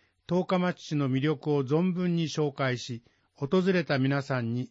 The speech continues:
市内への周遊を促します。ぜひお立ち寄りください。図二枚。一、案内所の外観のイメージ、木目調のデザインの玄関が描かれています。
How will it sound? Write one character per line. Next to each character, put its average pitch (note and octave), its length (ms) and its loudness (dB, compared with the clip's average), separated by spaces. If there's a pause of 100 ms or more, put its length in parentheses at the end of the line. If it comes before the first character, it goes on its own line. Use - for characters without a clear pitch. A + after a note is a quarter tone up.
市 - 180 -4
内 D3+ 300 2
へ C#3 80 0
の B2+ 120 0
周 E3+ 300 -2
遊 F3 220 0
を D#3 160 2
促 C3 280 -2
し A#2+ 140 -8
ま G#2+ 140 -6
す。 - 160 -20 (600)
ぜ F3 140 0
ひ D3 180 0
お B2 100 -2
立 C3+ 180 0
ち C#3+ 120 -2
寄 B2+ 80 4
り A#2 120 -2
く B2+ 100 -6
だ A2 120 -4
さ G2 180 -6
い。 F2+ 120 -16 (1000)
図 D#3 320 -2
二 D#3 180 4
枚。 G#2+ 320 0 (440)
一、 C3+ 460 -6 (1080)
案 F#3 260 2
内 F3 220 0
所 D#3+ 140 -2
の D#3+ 120 0
外 D#3 240 2
観 E3+ 240 0
の D#3+ 120 0
イ C#3+ 140 0
メ B2 200 0
ー G2+ 40 -6
ジ、 G#2 260 -10 (160)
木 C#3+ 260 -2
目 F#3+ 200 2
調 E3+ 220 0
の D#3+ 160 0
デ D3 140 2
ザ D#3+ 200 2
イ C#3+ 80 2
ン B2 60 0
の B2 120 -2
玄 C3+ 240 0
関 B2 220 -2
が D3+ 80 0
描 B2 220 0
か A#2 140 -4
れ G#2 80 -4
て - 160 -12
い G2 80 -10
ま F#2+ 140 -12
す。 - 200 -20